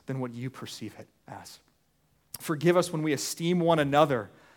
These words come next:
as your people with our tainted and broken eyes instead of yours.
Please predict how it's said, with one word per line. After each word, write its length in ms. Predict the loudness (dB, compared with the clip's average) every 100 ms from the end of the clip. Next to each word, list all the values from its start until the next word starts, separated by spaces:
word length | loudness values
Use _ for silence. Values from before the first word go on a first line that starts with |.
| _
as 240 | 0 0 0
your 120 | -4
people 680 | -6 -2 -2 0 -6 -8 _ _ _ _ _ _ _ _ _ _ _ _ _ _ _ _
with 280 | -4 -2 -4 -14 _ _ _ _ _ _ _ _ _
our 160 | -8 -8
tainted 680 | -6 -6 -4 -2 -2 -2 -4 -12 _
and 240 | -6 -6
broken 380 | -2 0 0 -2
eyes 400 | 0 0 0 -4
instead 360 | -10 -12 -4 -4
of 120 | -4
yours. 480 | -6 -6 -8 -14